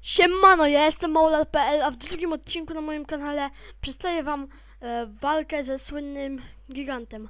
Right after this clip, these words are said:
Zapraszam do oglądania. Wcześniej już sobie zespiłem giganta, tylko gdzieś speniał i uciekł. A oczywiście będę grał na survival.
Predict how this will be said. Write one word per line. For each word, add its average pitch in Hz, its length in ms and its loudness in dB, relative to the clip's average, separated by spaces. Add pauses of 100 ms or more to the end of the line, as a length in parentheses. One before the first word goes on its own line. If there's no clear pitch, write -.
(120)
Zapraszam 302 460 -8
do 269 120 -8
oglądania. 233 540 -12 (1200)
Wcześniej 339 460 -2
już 302 120 -4
sobie 311 200 -6
zespiłem 277 500 -6
giganta, 254 420 -12
tylko 277 280 -18
gdzieś 262 600 -10
speniał - 840 -12
i 277 100 -12
uciekł. 254 400 -10 (600)
A 269 120 -8
oczywiście 269 420 -10
będę 285 220 -12
grał 285 160 -10
na 277 120 -14
survival. 226 600 -14